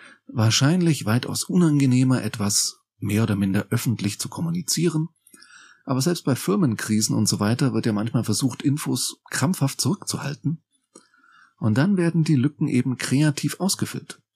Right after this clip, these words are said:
Auch die Spekulationen bei den eigenen Angestellten nehmen dann überhand und belasten irgendwann das Betriebsklima. Also, so unangenehm es auch sein mag, raus mit allen Infos,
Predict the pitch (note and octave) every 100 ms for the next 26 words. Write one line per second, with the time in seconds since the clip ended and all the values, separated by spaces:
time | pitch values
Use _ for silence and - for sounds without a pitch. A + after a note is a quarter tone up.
0 | _ _ _ _ _ - - C3 - C3+
1 | - D3 D#3 C#3+ - D3+ F#3 C3+ A2 G#2+
2 | G#2 G#2 F2+ G#2+ A2 F3+ C3 - F#2+ G2+
3 | G2 G2+ G2 G#2+ - G#2 D3+ - A#2 G#2+
4 | G2+ B2 - - A2+ A#2 G#2+ - - -
5 | - - - - _ _ _ _ _ _
6 | _ - - - _ _ _ _ - G#3
7 | - - _ - - E3 G3 A#3+ F#3 C3
8 | D3 E3 G2+ G2 C3 D#3 F2+ - - _
9 | _ _ _ _ _ - E2+ B2+ G#3 -
10 | A2+ - - C3+ C3+ C3 C#3 E3+ E3 D3+
11 | -